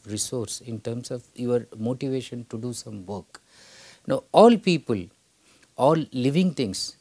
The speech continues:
get stressed. So, I was, uh, giving examples of even animals and plants which get stressed. And then I talked about good stress, that is you stress, and then bad stress, that is distress.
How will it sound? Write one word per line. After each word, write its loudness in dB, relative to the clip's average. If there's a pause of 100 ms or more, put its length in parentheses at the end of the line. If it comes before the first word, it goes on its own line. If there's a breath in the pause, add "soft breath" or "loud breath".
get -4
stressed. -4 (120)
So, -6
I 0
was, -2
uh, -8
giving -2
examples -6
of -8
even -4
animals -4
and -8
plants -8
which -10
get -6 (180 soft breath)
stressed. -4 (380 loud breath)
And -4
then 0
I -2
talked -2
about 0 (220)
good -4
stress, -2
that -6
is -6
you -4 (100)
stress, -2
and -8
then -4
bad -4
stress, -2
that -8
is -8
distress. -2